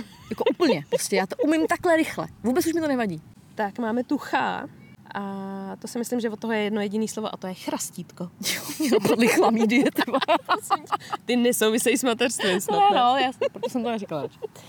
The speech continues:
Speaker 2: Takže chrastítko, což je zase jedna z těch věcí, co vlastně tě provází tím prvním rokem, ani ne,
Speaker 1: Hmm.
Speaker 2: a, a pak zmizí.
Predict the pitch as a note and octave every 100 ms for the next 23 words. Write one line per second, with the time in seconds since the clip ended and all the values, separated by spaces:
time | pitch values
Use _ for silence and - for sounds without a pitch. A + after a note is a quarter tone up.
0 | - - - - A3 A#3+ B3 A#3+ - C#4
1 | - C4 C4 C4 C4 B3 - G#3+ G#3+ A#3
2 | C4+ B3 G#3+ A#3+ A3 A#3+ A3+ - A#3+ A#3
3 | - - - A3 A3+ A3+ A3 A3 G#3 A#3+
4 | A3+ A3+ A#3 A3+ G3 G#3 G#3+ A3 G#3+ A#3
5 | A3 E3+ G#3 - - G#3 F3+ E3+ A3 G#3
6 | G#3 G3+ - G3 G3+ F#3+ E3+ D3+